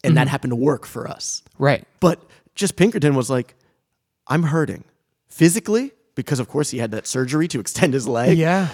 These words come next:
Speaker 2: yeah.
Speaker 1: Um, emotionally. And I just think that he was finally like, "Okay, let me make the most honest music I can make."
Speaker 2: Right.
Speaker 1: Because Say It Ain't So seemed to work. I don't, you know, like, I think he's
Speaker 2: Yeah.
Speaker 1: like, "I kinda got away with it." That's a big song. That's still the biggest song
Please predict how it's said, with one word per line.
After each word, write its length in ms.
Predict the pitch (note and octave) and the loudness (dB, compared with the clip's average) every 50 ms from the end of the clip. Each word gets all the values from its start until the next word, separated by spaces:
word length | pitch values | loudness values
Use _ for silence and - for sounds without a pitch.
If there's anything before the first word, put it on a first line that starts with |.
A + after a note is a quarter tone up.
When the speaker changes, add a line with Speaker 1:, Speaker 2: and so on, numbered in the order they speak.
| - - | -8 -8
Speaker 2:
yeah. 220 | - B2+ B2+ C3+ C3 B2 | -4 -2 2 2 4 4
Speaker 1:
Um, 180 | - - G2 - _ _ _ _ _ _ _ _ _ | 2 0 -4 -8 _ _ _ _ _ _ _ _ _
emotionally. 720 | B2 A#2 G#2+ A2+ B2 - - C3+ C3+ C#3 C#3+ D3 D#3 D#3 - - - _ _ _ _ | -6 -4 -4 -4 -4 -4 -2 -2 0 0 0 0 -2 -4 -10 -18 -20 _ _ _ _
And 380 | F3 D3 C#3+ D3 C#3 B2+ - - _ _ _ _ _ _ _ | -2 0 0 0 0 -2 -6 -14 _ _ _ _ _ _ _
I 120 | - D3 C3+ | -4 -4 -4
just 280 | - C#3 E3 D#3 - | 0 -2 -2 0 0
think 180 | F3 E3 D#3+ - | -2 -2 -4 -4
that 160 | C3 A#2+ A2 | -6 -6 -4
he 100 | G#2+ B2 | -4 -4
was 160 | A2 G#2+ - | -4 -4 -6
finally 540 | - - - A#2+ A#2 C3 C3+ C#3 C3 B2+ B2 | -8 -6 -4 -2 -2 0 0 0 0 0 0
like, 320 | A#2 A#2 A2+ A2 - _ _ _ _ _ _ _ _ _ _ _ | 0 -2 -2 -4 -6 _ _ _ _ _ _ _ _ _ _ _
"Okay, 200 | E3 - - F3 | -2 0 2 2
let 140 | B2 A#2+ C#3 | 2 2 0
me 100 | F#3 F#3+ | 0 -2
make 360 | F3+ F3 D#3+ C#3 - _ _ | -2 -2 -4 -4 -6 _ _
the 60 | - B2 | -4 -2
most 260 | A#2+ A#2 A2+ - - _ | -2 -2 -4 -6 -12 _
honest 420 | - A#2 C3 C#3+ B2+ G#2 - - | -2 0 2 2 0 0 -4 -6
music 460 | A2 G#2+ G#2 G2 F2 E2+ D#2+ - - _ _ - | -6 -4 -6 -6 -6 -8 -12 -14 -16 _ _ -6
I 100 | - G#2 | -6 -6
can 180 | - - G2+ | -6 -8 -10
make." 340 | G2 F2+ - - _ _ _ _ _ _ | -10 -12 -12 -14 _ _ _ _ _ _
Speaker 2:
Right. 260 | - C3+ B2+ A2 - _ _ _ _ | -2 -2 -2 -2 -6 _ _ _ _
Speaker 1:
Because 280 | - C#3 B2+ - D3 B2 | -4 -4 0 0 0 0
Say 220 | - - G#3 A#3 | 0 -2 -2 -2
It 40 | B3 | -2
Ain't 140 | A#3 G3+ D#3 | -2 -2 -2
So 160 | - F#3 F#3+ | -4 -4 -4
seemed 220 | F3 - - A2 G#2 | -4 -6 -8 -8 -8
to 80 | F2+ | -10
work. 280 | D#2+ C#2 D#2+ E3 - - | -12 -12 -14 -16 -14 -16
I 60 | - | -14
don't, 140 | - D3 - | -14 -14 -6
you 140 | - F3+ G3+ | 0 2 2
know, 120 | F#3 E3 | 4 6
like, 200 | D#3+ E3 D#3+ D#3+ - - - - - - - - | 6 4 4 2 0 -8 -16 -16 -18 -18 -20 -2
I 100 | - F3+ | 2 6
think 140 | G3 A#3 C4+ | 8 8 8
he's 100 | C#4+ G#3 | 8 8
Speaker 2:
Yeah. 40 | F#3+ | 8
Speaker 1:
like, 120 | G3 - | 8 6
"I 60 | - - | 4 0
kinda 240 | - F#3 G3+ F#3+ | 0 0 0 2
got 100 | F3 E3 | 2 2
away 220 | C#3 C3+ D#3 E3 D#3+ | 4 4 4 4 4
with 100 | D3 A2 | 4 2
it." 40 | G2 | 0
That's 180 | G#2+ B2+ - | -2 -2 -4
a 40 | - | -6
big 240 | G2 - D#3 C#3+ A2+ | -4 -4 -4 -4 -4
song. 380 | A#2 - D3+ C#3+ B2 G2 F#2 - _ - - | -6 -4 -4 -4 -4 -4 -8 -12 _ -18 -4
That's 240 | - F3 E3+ - - | -2 -2 -2 -2 -6
still 280 | - - G#3+ G#3 F#3+ | -4 4 6 6 6
the 100 | E3 C#3+ | 6 4
biggest 320 | B2 B2+ C3 A2 A2+ G2+ - | 0 -2 -2 -2 -2 -4 -2
song 340 | - C3 G#2+ G2+ F#2 F#2 | -2 -2 -2 -2 -4 -8